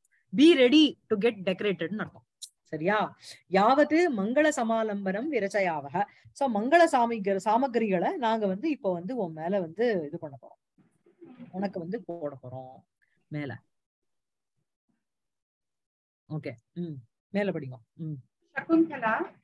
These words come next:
Speaker 1: ம்.
Speaker 2: இதமபி பகுமந்தவ்யம், துர்பலம் இதானீம் மே சகி மண்டனம் பவிஷ்யதி இதி, இதி
Speaker 1: ஆ.
Speaker 2: பாஷ்பம் விஸ்ருஜதி.
Speaker 1: ஆ, so மேலும் என்ன அப்படின்னா, இப்ப இங்க இருந்து கிளம்பி போறா,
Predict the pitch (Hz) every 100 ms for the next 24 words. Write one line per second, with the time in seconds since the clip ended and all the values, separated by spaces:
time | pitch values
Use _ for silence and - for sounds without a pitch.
0 | _ _ 180 165 - _ _ - 285 359
1 | 392 392 415 277 269 403 349 - 254 208
2 | 226 214 - - _ _ _ - 285 339
3 | 370 392 415 440 330 240 277 269 277 254
4 | 311 262 262 311 392 - 269 - 381 392
5 | 302 277 277 285 359 269 294 - - 311
6 | - 320 247 - 247 220 - - _ _
7 | _ 262 403 466 - 247 294 - - 381
8 | 370 - - 285 214 226 170 175 - _
9 | _ _ 143 165 185 170 147 _ - _
10 | - 202 190 247 277 226 220 202 156 160
11 | 175 202 262 240 208 220 202 170 165 180
12 | 202 262 233 214 247 220 208 214 220 196
13 | 254